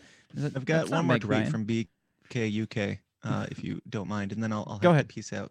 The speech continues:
Speaker 2: But, um, uh, they followed up with, uh, "We hear you. <laughs> We got our initial tweet wrong. We're
Speaker 1: <laughs>
Speaker 2: sorry. Our aim was to draw attention to the fact that twenty percent of professional chefs in U K kitchens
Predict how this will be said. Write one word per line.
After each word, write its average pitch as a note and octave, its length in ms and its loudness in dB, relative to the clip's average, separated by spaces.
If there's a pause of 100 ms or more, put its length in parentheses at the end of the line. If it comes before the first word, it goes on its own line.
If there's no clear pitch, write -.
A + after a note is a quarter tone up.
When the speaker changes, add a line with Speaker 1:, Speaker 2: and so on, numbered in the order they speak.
Speaker 2:
But, G2+ 320 -8
um, G2 240 -6 (640)
uh, A#2 280 0
they B2+ 260 -4
followed C3 380 -2
up - 220 -4
with, A2+ 340 -6
uh, G#2+ 240 -4
"We C#3+ 220 -4
hear D#3+ 260 -4
you. G#2 260 -4
<laughs> C3 40 0 (560)
We C#3 100 0
got D3 180 4
our C#3+ 100 6
initial B2+ 320 2
tweet - 360 -2
wrong. A2 440 0
We're A2 240 0
Speaker 1:
<laughs> - 280 -4
Speaker 2:
sorry. G2+ 360 0 (280)
Our C3+ 240 2
aim E3 260 2
was E3 140 0
to C#3 100 -6
draw B2+ 160 2
attention B2+ 460 -2
to G#2 60 -4
the G#2 60 -8
fact C3+ 280 -2
that - 120 -6
twenty C3+ 240 -4
percent C3+ 340 -4
of A2+ 100 -8
professional A2+ 500 -8
chefs A#2 380 -4
in A#2 180 -8
U G#2 300 -4
K C3+ 180 -2
kitchens G2+ 420 -4